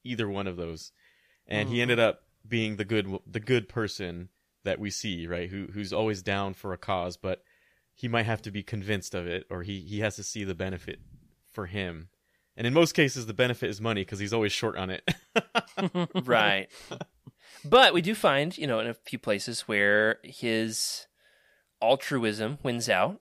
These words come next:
Speaker 3: over his
Speaker 1: Yeah.
Speaker 3: greed, as it often does, a-, and he risks his neck for the smugglers. And I, I loved all that stuff,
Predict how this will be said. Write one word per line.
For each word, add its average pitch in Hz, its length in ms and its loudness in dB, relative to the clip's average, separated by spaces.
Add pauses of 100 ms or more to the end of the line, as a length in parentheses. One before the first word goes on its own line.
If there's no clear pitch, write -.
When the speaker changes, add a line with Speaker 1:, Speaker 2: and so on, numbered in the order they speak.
Speaker 3:
over 113 300 -2
his 113 180 -6
Speaker 1:
Yeah. 85 60 -10
Speaker 3:
greed, 98 320 -6 (800)
as 117 180 0
it - 100 -6
often 107 340 -4
does, 104 480 2 (100)
a-, 120 200 0
and 120 120 -2
he 117 480 -2 (100)
risks 123 380 0
his 123 180 0
neck 113 320 2
for 127 220 0
the 110 100 -8
smugglers. 107 600 -2
And 123 120 -6
I, 110 80 0
I 113 120 2
loved 151 280 2
all 95 140 4
that 90 160 -4
stuff, - 360 -4